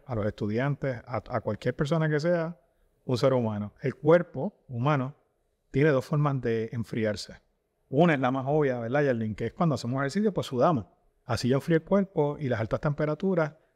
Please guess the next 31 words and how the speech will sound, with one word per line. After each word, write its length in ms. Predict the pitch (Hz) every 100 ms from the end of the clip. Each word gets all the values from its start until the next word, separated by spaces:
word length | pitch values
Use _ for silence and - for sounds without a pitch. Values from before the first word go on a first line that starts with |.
| _ -
no 120 | 113
te 40 |
afectan 360 | 123 127 - 123
la 100 | 113
presión, 400 | 110 - 135 156
no 100 | 123
te 80 | 107
afectan 300 | 135 - 120
el 60 | 117
corazón, 680 | 113 107 131 131 143 147
no 100 | 120
te 100 | 113
marean 420 | 120 110 117 135 120
ni 120 | 107
nada, 260 | 113 107
¿verdad? 320 | 98 104 143 -
Si, 220 | - 123 -
si 180 | - 110
te 60 |
enfría. 440 | 104 - 123 104 - _ _ _ _
Pero 160 | - 117
si 120 | 131
el 60 | 104
sudor 240 | 120 120
no 100 | 165
funciona, 680 | 170 170 196 190 151 151 -
pues 160 | - 113
el 80 | 107
cuerpo 260 | 110 104
humano 220 | 127 139 139
entonces 380 | 165 170 170